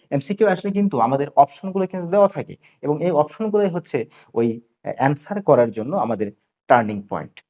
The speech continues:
অর্থাৎ বিগ পয়েন্ট বলা যায়, দেখে দেখে অ্যান্সার। আচ্ছা, এ প্লাস আইবি যদি থাকে, সেই ক্ষেত্রে আমার প্রথম কাজ হচ্ছে আমি এই যে আইবি যেটা আছে, এই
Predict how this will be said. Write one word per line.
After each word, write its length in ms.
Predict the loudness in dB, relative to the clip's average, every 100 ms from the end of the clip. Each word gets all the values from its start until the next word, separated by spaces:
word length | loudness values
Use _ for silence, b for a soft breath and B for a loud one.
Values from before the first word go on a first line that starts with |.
| -4
অর্থাৎ 320 | -4 -4 -8 _ _ _ _ _ -12
বিগ 280 | 0 0 0
পয়েন্ট 260 | -2 -2 -2 -6
বলা 220 | -6 -4
যায়, 200 | -8 -14 _ _
দেখে 260 | 2 2 2
দেখে 220 | -2 -4
অ্যান্সার। 320 | -8 -8 -16 -20 _ _ _ _ _ _ _ -6
আচ্ছা, 220 | -6 -8 -20 _ _ _ 4
এ 80 | 4
প্লাস 240 | 6 2 4
আইবি 280 | 4 6 4
যদি 200 | 0 -4
থাকে, 280 | -6 -4 -4
সেই 220 | -2 -2
ক্ষেত্রে 260 | -2 -4 -4
আমার 200 | -4 -4
প্রথম 300 | -6 -8 -8 -8
কাজ 180 | -6 -6
হচ্ছে 280 | -10 -10 -6 -6 _ _ _ _ -2
আমি 240 | 2 2 0 -6 _ _ _ _ _ _ -2
এই 100 | 0
যে 100 | 0 -2
আইবি 360 | 2 2 2 -2
যেটা 300 | 0 -2 -2
আছে, 260 | -4 -6 -6 -6 _ _ _ _
এই 140 | -4